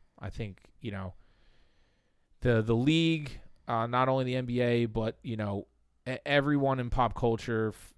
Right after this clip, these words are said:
you know, from the N B A to the Grammys to people who you d-, wouldn't even suspect, you know, e-, to even care about the guy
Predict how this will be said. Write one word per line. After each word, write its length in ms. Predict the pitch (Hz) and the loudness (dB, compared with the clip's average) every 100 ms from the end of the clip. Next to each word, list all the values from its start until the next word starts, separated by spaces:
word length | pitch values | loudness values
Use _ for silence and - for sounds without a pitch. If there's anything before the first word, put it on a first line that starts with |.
| - | -10
you 120 | 110 | -6
know, 160 | 101 | -4
from 220 | 98 117 107 | -6 -8 -8
the 140 | 104 | -6
N 120 | 113 | -4
B 140 | 113 110 | -4 -2
A 140 | 107 | -2
to 140 | 101 98 | -6 -10
the 100 | 92 - | -12 -8
Grammys 920 | 117 120 120 113 113 107 98 - - | -4 -2 -2 -4 -6 -8 -10 -10 -12
to 420 | - 101 98 95 92 - _ _ _ | -8 -6 -6 -8 -10 -14 _ _ _
people 340 | - 165 165 143 | -4 0 2 4
who 100 | 139 | 2
you 240 | 135 135 | 2 0
d-, 120 | 135 - 127 127 - | -2 -8 -16 -18 -10
wouldn't 300 | 127 131 135 | -2 -2 -2
even 420 | 123 120 117 107 | -6 -8 -10 -12
suspect, 680 | - 117 - 123 117 - - _ - | -12 -10 -2 -2 -2 -6 -20 _ -8
you 140 | 117 | -6
know, 280 | 113 104 107 _ | -6 -8 -10 _
e-, 160 | 127 120 - | -14 -14 -10
to 120 | 120 | -4
even 480 | 127 120 120 113 95 - - _ | -2 -2 -4 -8 -14 -20 -20 _
care 240 | - 151 139 | 0 2 2
about 200 | 101 101 | 0 -6
the 80 | |
guy 400 | 98 92 90 90 | -6 -4 -4 -8